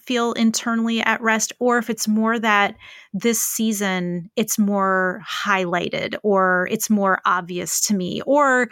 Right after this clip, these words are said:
maybe because I'm thinking about these things anyway, I am more in tune with where I am internally. Um, but I hate it. I hate that I get to this point and I realize, "Oh, I thought I'd feel more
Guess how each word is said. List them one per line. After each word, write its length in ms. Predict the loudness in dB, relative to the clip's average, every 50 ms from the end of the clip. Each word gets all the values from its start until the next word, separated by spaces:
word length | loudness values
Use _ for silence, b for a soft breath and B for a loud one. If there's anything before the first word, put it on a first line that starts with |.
| B B B B B B B
maybe 400 | 2 2 2 2 2 0 0 0
because 560 | 0 0 -2 -2 -4 -2 0 2 2 2 2
I'm 160 | 0 0 -2
thinking 540 | -4 -6 -4 -2 0 0 0 2 2 2 2
about 280 | 2 2 0 0 -2
these 220 | -4 -6 -6 -6 -6
things 240 | -6 -6 -6 -6 -4
anyway, 640 | -2 0 2 2 2 2 0 0 0 -2 -2 -4 -4 B B B B B B B -4 -2
I 180 | -2 -2 -2 -2 -2
am 480 | -2 0 0 0 0 0 0 -2 -6 _ _ -2
more 540 | 0 0 2 0 0 -2 -2 -2 -2 -2 -2
in 240 | -2 0 0 0
tune 380 | 0 -2 -2 -4 -4 -4 -4 -4
with 160 | -6 -6 -6
where 260 | -6 -4 -2 -2 0
I 120 | 0 0 0 -2
am 440 | -2 -2 -2 -2 -2 -4 -4 -6 -8 _ -2
internally. 720 | -2 -2 -2 -2 -6 -6 -6 -6 -6 -4 -4 -4 -4 -4 -6 B B B B B B B
Um, 420 | 2 2 4 4 2 2 0 -2 -6 _ _ -2
but 140 | -2 0 0
I 120 | -2 -4
hate 400 | -4 -6 -6 -4 -4 -2 0 0
it. 160 | 0 0 2 0
I 120 | 0 0
hate 280 | 0 0 -2 -2 -2 0
that 100 | 0 2
I 140 | 2 2 2
get 440 | 0 -2 -2 0 0 0 0 -2 -4
to 100 | -4 -2
this 160 | -2 -4 -4
point 380 | -6 -6 -4 -2 -2 0 0 0
and 100 | 0 0
I 60 | 0
realize, 540 | 0 -2 -2 -2 -2 0 0 0 -2 -4 -6 -12 B B B B B B B
"Oh, 640 | -4 -2 -2 -2 -2 -2 -2 -4 -4 -6 -8 -10 -12 B B B B B B B
I 100 | -4 -2
thought 220 | -2 -2 0 0
I'd 160 | 0 -2 -2
feel 300 | -4 -4 -4 -2 0 0
more 500 | 0 0 0 0 0 0 0 -2 -4 -6